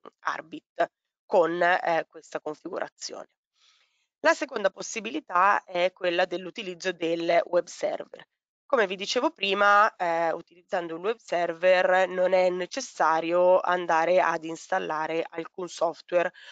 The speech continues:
sul, eh, sul mio P C, perché è sufficiente un browser internet, che può essere Google Chrome, Internet o Mozilla,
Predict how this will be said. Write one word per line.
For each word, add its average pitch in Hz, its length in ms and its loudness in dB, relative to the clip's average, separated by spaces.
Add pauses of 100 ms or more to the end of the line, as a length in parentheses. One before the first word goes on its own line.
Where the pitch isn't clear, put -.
sul, 170 500 -2
eh, 160 920 2
sul 175 240 -6
mio 165 160 -4
P - 180 -20
C, 220 260 -6 (320)
perché 170 380 -6
è 175 160 0
sufficiente 160 800 -8
un 175 160 -10
browser 170 400 -2
internet, 180 840 -8
che 160 120 -10
può - 160 -4
essere 156 300 -8
Google 156 340 -8
Chrome, 165 340 0
Internet 160 580 -6
o 160 160 -2
Mozilla, 175 720 -2